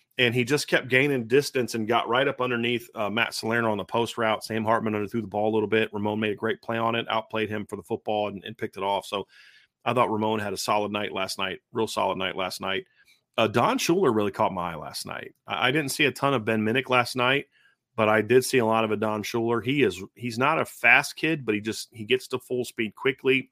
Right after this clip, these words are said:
He moves well. He's a little bit more fluid than I thought he was going to be.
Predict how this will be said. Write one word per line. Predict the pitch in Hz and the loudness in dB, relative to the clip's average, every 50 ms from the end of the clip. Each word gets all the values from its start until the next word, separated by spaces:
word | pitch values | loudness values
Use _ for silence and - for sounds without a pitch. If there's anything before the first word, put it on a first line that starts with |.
| _ _ | _ _
He | - 107 107 | -8 -6 -4
moves | 98 104 107 117 135 135 127 - | -2 0 0 0 0 -2 -2 -2
well. | 123 123 127 135 135 | 0 0 2 2 0
He's | 123 107 95 | 0 -2 -2
a | 110 | -2
little | 156 196 | -2 -2
bit | 226 196 | -2 -2
more | 160 131 110 | -2 -2 -2
fluid | - - - 107 104 104 113 143 156 131 | -2 -6 -8 -4 0 0 2 2 0 0
than | 131 127 | 0 0
I | 131 131 | 0 -2
thought | - 131 131 131 | -2 -2 -2 -2
he | 131 | -2
was | 127 - | -2 -4
going | 131 127 123 | -4 -4 -4
to | 110 | -4
be. | 101 110 117 127 139 151 156 | -2 0 0 0 0 -2 -4